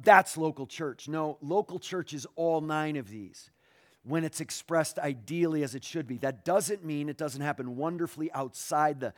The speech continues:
the particular specifics of a local church, like at Hume Lake Christian Camp that we're all experiencing. We don't re-, we don't represent in this room right now a particular local church.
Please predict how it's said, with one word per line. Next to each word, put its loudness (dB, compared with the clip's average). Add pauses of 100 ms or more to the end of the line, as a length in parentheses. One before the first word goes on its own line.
(280)
the -10
particular -4
specifics -6
of 2
a -2
local -4
church, -8 (200)
like 0
at -4
Hume -4
Lake -8
Christian -12
Camp -6 (260)
that -10
we're 0
all 0
experiencing. -8
We -6
don't 4
re-, -4
we -6
don't 0
represent -2
in -8
this -8
room -6
right -4
now -2
a 2
particular -8
local -8
church. -8